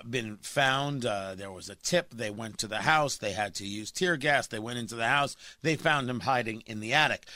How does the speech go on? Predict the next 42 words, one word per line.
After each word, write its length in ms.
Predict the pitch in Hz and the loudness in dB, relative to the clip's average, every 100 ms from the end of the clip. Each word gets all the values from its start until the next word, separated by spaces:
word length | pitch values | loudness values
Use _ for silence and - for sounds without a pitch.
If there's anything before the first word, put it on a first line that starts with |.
| - | -4
There 140 | 135 | 0
was 140 | 131 101 | 0 -4
a 60 | |
child, 520 | - - 160 165 151 - - - | 0 6 8 6 4 -2 -6 4
uh, 240 | 135 131 | 4 4
that 240 | 147 147 143 | 4 4 4
was 280 | 143 127 156 | 0 -2 0
missing. 440 | 151 131 147 135 | 0 0 -2 -2
That 180 | 113 - | -2 0
child, 440 | - 156 147 127 | 4 6 6 2
six-month-old, 560 | - 127 151 127 139 107 | -2 -4 -4 -2 -2 0
has 240 | 123 113 | 0 0
been 240 | 113 101 - - - | -4 -6 -10 -20 -12
located. 600 | 139 151 185 151 160 135 113 _ _ _ _ _ - | -2 4 4 4 0 -2 -8 _ _ _ _ _ 0
You'll 220 | 175 196 | 4 4
find 320 | 170 196 233 | 6 6 6
this 180 | 196 - | 0 -6
confusing 1160 | 147 - 247 320 320 190 175 147 180 269 277 185 | -8 -4 0 2 4 4 4 2 -2 -4 -4 -2
when 180 | 190 | 0
you 120 | 208 196 | 0 0
see 260 | - 233 | 0 0
that 140 | 220 214 | 0 2
there 100 | 214 | 4
are 80 | |
other 180 | 196 208 | 4 4
stories 440 | 185 233 220 202 175 | 4 4 4 4 4
like 240 | 226 226 | 4 4
that 180 | 185 185 | 2 4
over 160 | 190 180 | 2 2
the 80 | 196 | 2
weekend 400 | 233 226 208 185 | 0 2 2 4
and 140 | 220 | 4
more 180 | 214 214 | 4 2
people 300 | 151 180 160 | 2 0 0
shot 340 | - 196 190 - - - | 2 4 4 2 -8 0
if 140 | 170 | 0
you've 100 | 170 | 2
been 140 | 165 170 | 0 2
listening 320 | 143 151 147 | 0 0 -2
to 100 | 143 | 0
John 280 | 123 131 120 | 2 2 0
Herrick 380 | 107 95 101 | -4 -4 -8